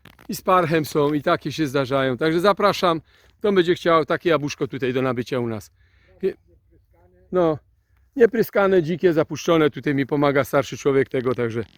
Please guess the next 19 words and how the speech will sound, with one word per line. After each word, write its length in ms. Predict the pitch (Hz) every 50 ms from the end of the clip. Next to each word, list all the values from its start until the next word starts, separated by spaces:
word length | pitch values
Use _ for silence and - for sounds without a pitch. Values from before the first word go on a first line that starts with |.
| _ _ _ _ _ _ _ _ -
rewelacja. 500 | 202 208 202 196 185 170 143 - 151 -
Kto 160 | - 220 180
chce 180 | - - 196 -
przyjechać, 440 | - - 180 185 175 160 160 -
także 220 | - 156 143 139 151
może 200 | 151 147 151 151
odebrać 400 | 143 147 147 143 143 131 - -
to. 180 | 147 139 127 - _ _ _ _ _ _ _ _
Te 140 | - 190 196
jabłka 320 | 185 175 - - - 151
tutaj 240 | - 156 131 147 147
są, 220 | - - 156 147 143
jesteśmy 440 | 139 139 - - 156 131 147 143
tu, 160 | - 143 135 139
ja 100 | 147 151
jestem 240 | 135 - 147 123
tutaj 240 | - 147 127 139 127
do 80 | 117 123
soboty. 500 | - 143 127 147 151 - - 139 127